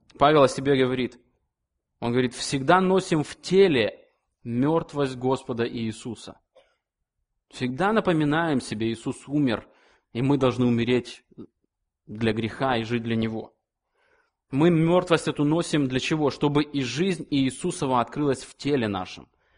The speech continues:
Смерть — это очень трудно, это страшно, это тяжело, это болезненно.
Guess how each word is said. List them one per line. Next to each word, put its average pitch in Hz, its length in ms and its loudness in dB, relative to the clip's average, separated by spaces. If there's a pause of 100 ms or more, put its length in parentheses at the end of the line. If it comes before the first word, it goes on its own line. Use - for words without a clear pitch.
(160)
Смерть — 160 760 2 (280)
это 139 180 0
очень 151 280 2
трудно, 160 560 0 (220)
это 131 200 -2
страшно, 151 720 -2
это 123 200 -6
тяжело, 135 640 0
это 123 220 2
болезненно. 135 840 2